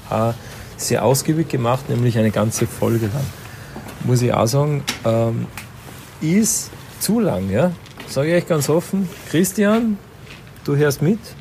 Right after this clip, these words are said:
Olli, eine ganze Folge geht's auch nicht,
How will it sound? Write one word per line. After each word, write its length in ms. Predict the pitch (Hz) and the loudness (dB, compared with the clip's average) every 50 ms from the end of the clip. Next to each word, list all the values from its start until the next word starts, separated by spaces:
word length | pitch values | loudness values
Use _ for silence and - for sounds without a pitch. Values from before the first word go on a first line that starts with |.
| - - | -10 -4
Olli, 380 | 123 131 151 190 233 254 233 202 - - - - - - - - - - - - - - - - - - - - - - - | 0 4 4 6 6 4 2 0 -2 -8 -20 -20 -20 -20 -20 -20 -20 -20 -20 -20 -20 -20 -20 -20 -20 -20 -20 -20 -20 -14 -8
eine 300 | - 110 123 151 165 170 | -4 0 2 2 4 4
ganze 320 | 151 147 143 151 - - 127 | 4 4 2 2 2 0 0
Folge 540 | - 120 120 135 147 147 147 139 139 139 | 2 2 2 2 2 2 2 2 2 2
geht's 240 | 131 127 123 113 107 | 0 0 0 -2 -2
auch 180 | - - 95 101 | -4 -4 -4 -2
nicht, 200 | 104 95 87 | -2 -2 -2